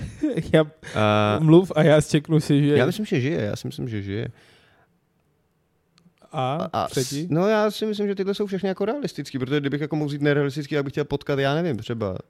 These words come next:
Speaker 2: eh, doktora Strange.
Speaker 1: Žije, devadesát šest.
Speaker 2: No, vidíš, v
Speaker 1: No.
Speaker 2: nejlepších letech, hej.
Speaker 1: Jako realistický v tom smyslu, já jsem to myslel, že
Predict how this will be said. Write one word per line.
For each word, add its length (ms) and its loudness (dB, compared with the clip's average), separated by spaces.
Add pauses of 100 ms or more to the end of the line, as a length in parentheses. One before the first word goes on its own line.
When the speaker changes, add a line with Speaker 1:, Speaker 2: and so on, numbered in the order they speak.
(420)
Speaker 2:
eh, 340 -6 (340)
doktora 300 -4
Strange. 360 -6 (400)
Speaker 1:
Žije, 500 2 (140)
devadesát 440 0
šest. 320 -4
Speaker 2:
No, 320 -4
vidíš, 260 -12
v 100 -16
Speaker 1:
No. 40 -12
Speaker 2:
nejlepších 360 -2
letech, 320 -10
hej. 160 -8 (540)
Speaker 1:
Jako 420 6
realistický 720 2
v 60 -4
tom 180 0
smyslu, 580 -4
já 140 -4
jsem 160 -6
to 80 -2
myslel, 300 0
že 240 2